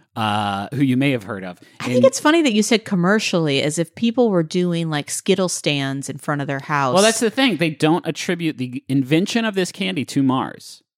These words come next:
Speaker 1: Who do they, who, who,
Speaker 2: Yeah.
Speaker 1: who did it then? I don't know. Probably some, like, traveling medicine,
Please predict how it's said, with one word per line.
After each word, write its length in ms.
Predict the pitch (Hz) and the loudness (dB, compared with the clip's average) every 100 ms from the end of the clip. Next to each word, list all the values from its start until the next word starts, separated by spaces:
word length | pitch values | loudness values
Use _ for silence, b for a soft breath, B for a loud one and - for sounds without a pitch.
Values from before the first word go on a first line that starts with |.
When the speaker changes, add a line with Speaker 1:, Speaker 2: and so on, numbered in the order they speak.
| _ | _
Speaker 1:
Who 100 | 147 | -2
do 80 | 156 | 2
they, 220 | 170 151 - | 0 0 -8
who, 140 | - 101 - _ - _ - | -14 -14 -14 _ -20 _ -6
who, 120 | 175 | -4
Speaker 2:
Yeah. 460 | 202 - 370 208 165 | 2 4 4 4 4
Speaker 1:
who 40 | |
did 120 | 208 | 4
it 120 | 180 | 2
then? 220 | - 76 - | -2 -10 -4
I 140 | 131 | -2
don't 140 | 180 107 | 0 -2
know. 180 | 104 | -4
Probably 260 | 139 135 175 | -4 -4 -4
some, 220 | - 160 | -4 -2
like, 380 | 151 147 - - b b b | 0 -2 -4 -16 b b b
traveling 640 | - 135 117 143 160 175 156 | -6 -2 0 0 2 0 -2
medicine, 800 | 165 196 202 180 135 107 98 87 | -2 0 2 0 0 0 -2 -6